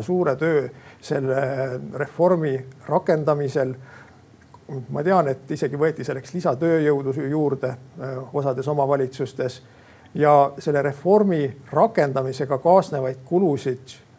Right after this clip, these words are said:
eh, planeeritigi suuremana. Noh, kas saab siis ka ko-, omavalitsus näiteks midagi seal oma koduteenuse pool,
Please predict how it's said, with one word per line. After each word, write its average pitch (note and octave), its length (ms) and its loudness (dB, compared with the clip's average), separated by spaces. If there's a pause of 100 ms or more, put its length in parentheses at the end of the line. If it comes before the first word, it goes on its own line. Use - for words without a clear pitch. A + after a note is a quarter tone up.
eh, B2+ 420 -6
planeeritigi C#3 640 -2
suuremana. D3 600 0
Noh, D#3 220 -2
kas - 200 -12
saab B2+ 200 -4
siis - 160 -16
ka - 140 -14
ko-, A2+ 220 -12
omavalitsus C#3 600 -2
näiteks C#3 440 -8
midagi C3+ 320 -4
seal B2+ 180 -4 (380)
oma C3 140 -4
koduteenuse D#3 760 4
pool, D3 400 4